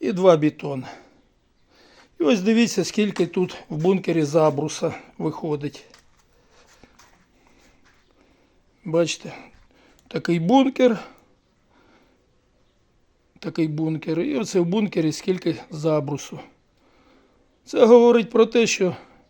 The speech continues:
мед був печатним. Скільки забрусу видно. Ну, на вулиці ще,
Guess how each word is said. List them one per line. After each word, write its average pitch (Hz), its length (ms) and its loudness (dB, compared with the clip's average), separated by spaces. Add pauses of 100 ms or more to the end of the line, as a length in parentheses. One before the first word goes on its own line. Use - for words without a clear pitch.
(1080)
мед 240 300 8
був 208 400 2 (1600)
печатним. 151 720 0 (840)
Скільки - 440 -6
забрусу 151 560 -8
видно. 147 380 -6 (2250)
Ну, 330 80 0
на 240 100 6
вулиці 208 420 0
ще, 175 300 0